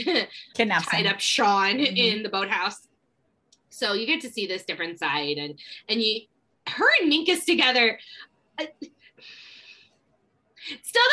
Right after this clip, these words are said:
Speaker 1: doesn't make sense unless she was
Speaker 2: No.
Speaker 1: just gold digging.
Speaker 2: It's very odd. Yeah.
Speaker 1: Very odd.
Speaker 2: Mm-hmm. I agree with you. It's strange.
Speaker 1: Yeah. It's very strange.
Speaker 2: Mm-hmm.
Speaker 1: But
Speaker 2: Yeah.
Speaker 1: yeah, so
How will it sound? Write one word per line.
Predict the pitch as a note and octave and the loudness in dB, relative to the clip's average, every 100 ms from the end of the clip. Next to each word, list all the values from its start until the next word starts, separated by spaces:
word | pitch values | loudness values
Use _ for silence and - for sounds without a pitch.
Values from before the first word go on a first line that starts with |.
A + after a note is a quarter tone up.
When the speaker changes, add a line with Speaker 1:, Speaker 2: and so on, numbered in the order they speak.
| C5 | 4
Speaker 1:
doesn't | A#4 | 4
make | F4 E4 | 4 0
sense | - B3+ B3+ E4 - | 2 2 4 0 0
unless | C#4 C#4 C#4 | 0 2 0
she | D#4+ | 2
was | C#4+ | 2
Speaker 2:
No. | G3 | 2
Speaker 1:
just | B3 - | -2 -4
gold | A#3 G#3+ | -6 -4
digging. | G#3 F#3 E3+ D#3+ - _ - - _ _ _ C#4 | -4 -4 -6 -6 -14 _ -20 -20 _ _ _ -4
Speaker 2:
It's | E4 B3+ | -2 6
very | B3 C#3+ | 6 8
odd. | F3 F#3 F3 _ _ _ _ _ _ _ _ _ | 4 2 -4 _ _ _ _ _ _ _ _ _
Yeah. | F#3 F3+ - C#4 | -6 -6 -6 -2
Speaker 1:
Very | F4+ D#4 A#3 | 2 4 2
odd. | F3 F3 G#3+ _ _ _ | 0 -2 -10 _ _ _
Speaker 2:
Mm-hmm. | A3+ A3 A3+ A3+ _ _ - | -2 0 0 -4 _ _ -2
I | B3+ | -2
agree | C4 G#3 | 0 -6
with | G3+ | -6
you. | F#3+ G3 _ _ | -10 -12 _ _
It's | A3 G#3+ | -10 -8
strange. | E3+ E3+ | -6 -2
Speaker 1:
Yeah. | G#3+ A3 - _ _ _ _ _ _ _ | 0 -2 -6 _ _ _ _ _ _ _
It's | A#3 | -10
very | B3+ C#4 A3 | 0 0 0
strange. | - - _ - _ A#3 | -4 -16 _ -20 _ -10
Speaker 2:
Mm-hmm. | G#3+ G#3+ | -8 -8
Speaker 1:
But | G3+ - _ _ _ _ - | -12 -18 _ _ _ _ -20
Speaker 2:
Yeah. | A3+ - A3+ - | -16 -14 -12 -4
Speaker 1:
yeah, | A3+ G3+ | -4 -4
so | - - C#4+ C4+ | -8 0 2 2